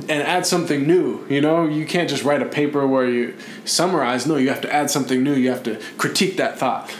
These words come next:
So we all are raised with that, and the point is that what does that mean for a traditional, you know, even, like, let alone Sharia, but, like, tariqah,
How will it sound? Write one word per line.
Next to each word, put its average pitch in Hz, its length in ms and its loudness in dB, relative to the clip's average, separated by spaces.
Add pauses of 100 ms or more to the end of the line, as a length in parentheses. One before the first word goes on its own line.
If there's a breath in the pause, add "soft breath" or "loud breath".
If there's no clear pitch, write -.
(180 loud breath)
So 156 140 0
we 165 200 2
all 175 580 2
are 139 180 2
raised 170 340 2
with 147 160 0
that, 127 260 0
and 143 280 0 (180 loud breath)
the 143 100 0
point 202 300 2
is 147 140 2
that 131 440 0 (2750 loud breath)
what 160 100 4
does 160 160 4
that 131 240 2
mean 151 360 2
for 127 420 0
a 123 140 -4
traditional, 127 1040 0 (320 loud breath)
you 123 80 2
know, 131 140 2
even, 131 280 2
like, 117 240 0 (280)
let 135 180 2
alone 139 280 2
Sharia, 143 360 2
but, 117 160 -2
like, 113 220 -2
tariqah, 123 600 0